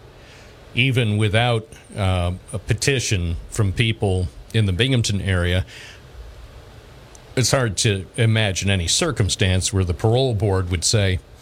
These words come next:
"All right, thirty-nine years later,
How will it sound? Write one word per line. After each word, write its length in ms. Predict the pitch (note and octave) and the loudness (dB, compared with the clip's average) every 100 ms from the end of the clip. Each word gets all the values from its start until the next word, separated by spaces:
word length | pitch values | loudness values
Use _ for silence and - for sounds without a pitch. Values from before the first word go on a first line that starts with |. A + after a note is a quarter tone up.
| - - - - | -20 -20 -20 -4
"All 100 | B2 | 0
right, 340 | B2+ A2+ G#2 G#2 - - - - - - - - - - - - - - - - - - - - - | 2 2 0 -4 -10 -20 -20 -20 -20 -20 -20 -20 -20 -20 -20 -20 -20 -20 -20 -20 -20 -20 -20 -20 -14
thirty-nine 640 | - - C3+ A#2+ A2 G#2 G2+ | -4 0 2 2 2 0 0
years 300 | G2 F2+ A#2+ | 0 -2 0
later, 520 | A#2 G#2+ F2+ E2+ | 0 0 0 -4